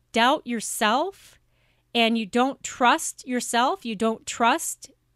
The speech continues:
y-, you don't even know how to feel physical hunger because the last time you were physically hungry, hungry was when you were a kid, then this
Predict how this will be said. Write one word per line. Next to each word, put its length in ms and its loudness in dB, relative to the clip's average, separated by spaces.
y-, 60 -2
you 220 -2
don't 140 2
even 200 0
know 140 0
how 260 4
to 80 -2
feel 340 -2
physical 440 -6
hunger 320 -4
because 280 -8
the 80 -8
last 340 0
time 180 -4
you 80 -2
were 80 -2
physically 460 -6
hungry, 480 -4
hungry 340 0
was 160 -6
when 140 -4
you 100 -4
were 140 -2
a 40 -6
kid, 360 0
then 360 4
this 380 -4